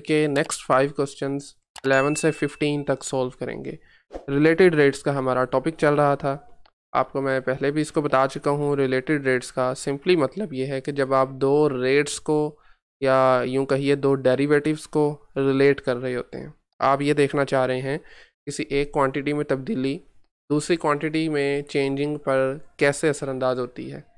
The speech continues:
ठीक है, एक क्वांटिटी में चेंज में गिवन है आपके पास, उसको सामने रखते हुए उसके रिलेटेड क्वांटिटी में चेंज फाइंड करना चाह रहे हैं।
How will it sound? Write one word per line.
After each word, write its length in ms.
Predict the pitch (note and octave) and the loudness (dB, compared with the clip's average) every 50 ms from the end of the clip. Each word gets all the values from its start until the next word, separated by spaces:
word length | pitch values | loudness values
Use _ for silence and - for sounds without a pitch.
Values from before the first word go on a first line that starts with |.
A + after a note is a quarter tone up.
| - _ _ _ _ _ _ | -20 _ _ _ _ _ _
ठीक 160 | - C#3 C#3 | -10 -8 -6
है, 80 | F#3+ F#3 - - - - - _ _ _ _ - | -8 -10 -10 -14 -20 -20 -20 _ _ _ _ -2
एक 160 | C3 C#3 C#3 | -2 0 2
क्वांटिटी 400 | D3+ C#3+ C#3 C#3 D3+ D3 D3+ D3 | 2 0 2 2 0 -2 -2 0
में 120 | D3+ D3+ | 0 -2
चेंज 300 | D3 - C#3 C#3 C#3 C#3 | -2 0 -2 -2 0 -2
में 260 | C3+ B2+ - - - | -2 -4 -6 -6 -6
गिवन 260 | B2+ C3 C#3 D3+ E3+ F3 | -4 -2 0 0 2 2
है 40 | D#3+ | 0
आपके 200 | D3+ - - E3+ | 0 0 -4 -4
पास, 320 | - F3+ F#3 G#3 - - - - - _ _ - - - | -2 -2 -2 -2 -4 -8 -18 -20 -20 _ _ -18 -10 -10
उसको 340 | D#3 - - - F3 E3+ E3+ | -10 -10 -4 0 2 2 2
सामने 300 | E3 - D3 C#3+ D3 D3 | 4 2 0 2 2 2
रखते 280 | C3+ C3+ C3 - - D3 | 0 0 -2 0 -2 -2
हुए 260 | D3 D3 D#3+ E3 E3 - | 0 0 0 0 0 -2
उसके 340 | - D3 - - - D#3+ | -6 -8 -8 -2 0 2
रिलेटेड 420 | D3+ D3 C#3 C3+ B2+ - E3 D#3+ D#3 | 2 2 2 0 0 0 0 -2 0
क्वांटिटी 520 | - D3 C3+ C3 B2+ C#3 C3+ C#3 C#3 C3+ C3 | 0 0 0 0 0 -2 -2 -2 -2 -4 -4
में 200 | C3+ C3+ D3+ F3+ - - - - - - _ _ - | -4 -6 -6 -8 -10 -16 -20 -20 -20 -20 _ _ 0
चेंज 200 | C#3+ C3+ C#3 C#3 | 0 0 0 0
फाइंड 300 | - C#3 C3 C3 C3 C3 | -2 -2 -2 0 0 0
करना 220 | C3+ C3 B2+ B2+ B2 | 0 0 0 0 -4
चाह 180 | B2 - C3 B2+ | -4 -6 -8 -8
रहे 160 | B2 B2 A#2+ | -8 -10 -12
हैं। 160 | C#3+ C#3+ D#3 | -12 -12 -16